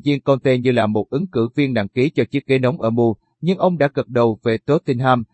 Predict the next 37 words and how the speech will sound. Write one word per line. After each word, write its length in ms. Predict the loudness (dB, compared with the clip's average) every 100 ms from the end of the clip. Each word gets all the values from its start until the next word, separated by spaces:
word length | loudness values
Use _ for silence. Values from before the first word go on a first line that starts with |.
| _ -2
giờ 180 | 2
là 140 | 2 2
Rodgers. 440 | 0 0 0 0 -2 _ _ _
Mới 220 | 2 2 4
tuần 140 | 2 2
trước, 220 | 2 2 0 _ _ _ -6
Brendan 300 | -2 0 0
Rodgers 460 | -2 -2 0 0 2
đã 100 | 0
bác 180 | -2 0
bỏ 200 | 0 2
những 220 | -2 0
đồn 200 | -2 0
đoán 300 | 0 0 -2
về 120 | -2 -2
công 220 | -2 -2
việc 180 | -2 -2
của 100 | -2
Manchester 760 | -2 0 -4 -2 0 0 0
United 340 | 0 0 -2 -2
trong 180 | 0 0
khi 160 | 0 -2
thể 120 | 0
hiện 220 | -2 -2
cam 200 | -2 -4
kết 240 | 0 0 0 -2
với 100 | -2
các 140 | -2
ông 140 | -4 -4
chủ 180 | -2 -2
hiện 160 | -4
tại 260 | -2 -2 -2
của 160 | -4
ông 220 | -2 -2 -2
tại 160 | -2
Leicester 1000 | -2 -2 -4 -4 _ _ _ 0 0 0
City. 340 | -2 2 2